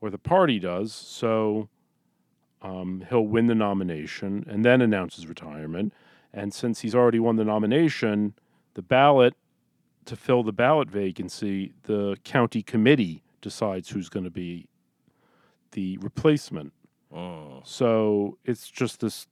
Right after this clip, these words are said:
Speaker 1: this little trick they have where the, the, the political bosses can control who,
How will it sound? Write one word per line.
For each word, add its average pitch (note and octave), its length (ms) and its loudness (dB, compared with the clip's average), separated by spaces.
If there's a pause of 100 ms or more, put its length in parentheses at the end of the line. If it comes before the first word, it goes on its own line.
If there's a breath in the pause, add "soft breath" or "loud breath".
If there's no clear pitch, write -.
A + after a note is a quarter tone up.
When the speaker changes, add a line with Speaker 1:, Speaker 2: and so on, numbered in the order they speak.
(160)
Speaker 1:
this - 220 -8
little A2 160 -4
trick - 300 -2 (100)
they G2 200 -4
have F2 400 -10 (280)
where G2+ 520 -4 (120)
the, G#2 120 -6 (200)
the, G2 420 -2
the G2 100 -8
political B2 420 0
bosses F2+ 460 -8
can G#2+ 200 -6
control G#2 600 -2
who, G2 220 -6